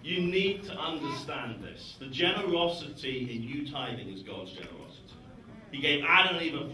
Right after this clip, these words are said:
planet and said, "Here, everything, just, just not that." And they went and ate it. 'Cause a snake convinced them that God was holding something back. Man, can you imagine?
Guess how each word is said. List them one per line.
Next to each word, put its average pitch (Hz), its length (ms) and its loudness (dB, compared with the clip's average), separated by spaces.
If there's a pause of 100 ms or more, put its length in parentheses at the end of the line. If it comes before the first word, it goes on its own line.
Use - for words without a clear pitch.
planet 156 400 0
and 117 120 -10
said, 123 280 -4
"Here, 139 240 -2 (200)
everything, 165 460 2
just, 135 160 -6 (140)
just 147 180 -6
not 139 160 -4
that." - 260 -4 (1300)
And 120 100 -10
they 139 120 -2
went 143 180 0
and 127 80 -6
ate - 240 -8
it. - 160 -14 (1400)
'Cause 117 120 -12
a 117 40 -8
snake 127 460 -2
convinced 127 480 -4
them 92 100 -12
that - 140 -12
God 110 180 -8
was 107 120 -10
holding 110 280 -8
something 98 340 -12
back. 92 220 -8 (2250)
Man, 127 220 -4
can 131 80 -6
you 190 180 0
imagine? - 680 -4